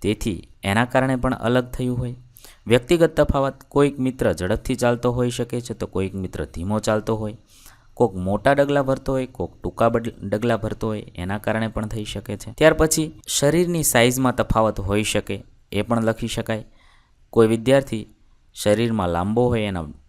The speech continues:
પગ લાંબા હોય તો લાંબા ડગલા ભરે છે, નાનો ઠીંગણો હોય, પગ ટૂંકા હોય તો ટૂંકા ડગલા ભરે છે, આ કારણ પણ હોઈ શકે. આવી રીતે તમે અંતર માપવામાં જે તફાવત હોય તેના કારણો લખી શકો છો. અહીં આપણી પ્રવૃત્તિ નંબર ત્રણ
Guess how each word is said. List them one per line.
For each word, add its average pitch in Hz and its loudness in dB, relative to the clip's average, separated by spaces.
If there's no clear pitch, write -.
પગ 90 0
લાંબા 90 0
હોય 120 -2
તો - -6
લાંબા 82 -2
ડગલા 131 0
ભરે 123 -2
છે, 123 -12
નાનો 113 0
ઠીંગણો 131 0
હોય, 101 -2
પગ 104 0
ટૂંકા 139 -2
હોય 98 0
તો 117 -4
ટૂંકા 131 -2
ડગલા 82 -4
ભરે 78 -8
છે, - -14
આ 92 2
કારણ 127 2
પણ 123 -2
હોઈ 113 -4
શકે. 113 -10
આવી 120 6
રીતે 175 -2
તમે 85 -4
અંતર 107 0
માપવામાં 120 -2
જે 95 -4
તફાવત 117 0
હોય 82 -6
તેના 120 -2
કારણો 92 -4
લખી 87 -6
શકો - -10
છો. - -14
અહીં 156 2
આપણી 87 2
પ્રવૃત્તિ 117 2
નંબર 143 2
ત્રણ 95 0